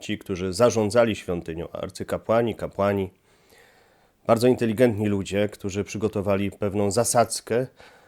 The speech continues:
na kogoś, kto w pewnym sensie był zwolennikiem zmartwychwstania. Był tym, który właśnie w tym miejscu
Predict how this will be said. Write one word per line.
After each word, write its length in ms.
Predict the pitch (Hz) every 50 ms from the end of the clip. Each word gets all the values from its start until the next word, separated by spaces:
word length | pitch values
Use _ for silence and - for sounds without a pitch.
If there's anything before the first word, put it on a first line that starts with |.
| _ _ _
na 100 | 110 104
kogoś, 380 | - 127 127 120 127 120 -
kto 500 | - - - - 120 113 120 123 123 120 110 - - - - - _ _ _ _ _ _ _ _ _ _ _ _ _ _ _ _ _ _ _
w 40 | _
pewnym 160 | 131 131 131
sensie 380 | - 135 127 131 - - 127
był 400 | 113 98 87 - 113 120 120 117 107 - _ _ _ _ _ _ _ _ _ _ _ _ _ _ _ _ _ _
zwolennikiem 640 | 101 104 120 127 127 120 120 135 131 - 135 123 113
zmartwychwstania. 1040 | 110 113 123 120 - - 123 113 - - - 113 98 85 - 87 - - - - _ _ _ _ _ _ _ _ _ _ _ _ _ _ _
Był 160 | 107 113 110
tym, 240 | 107 - 143 139 123
który 420 | - - - 113 107 110 110 104
właśnie 420 | 98 92 101 107 110 104 - - 110
w 80 | -
tym 180 | - - 117 113
miejscu 600 | 110 107 107 104 - - - - 127 127 127 127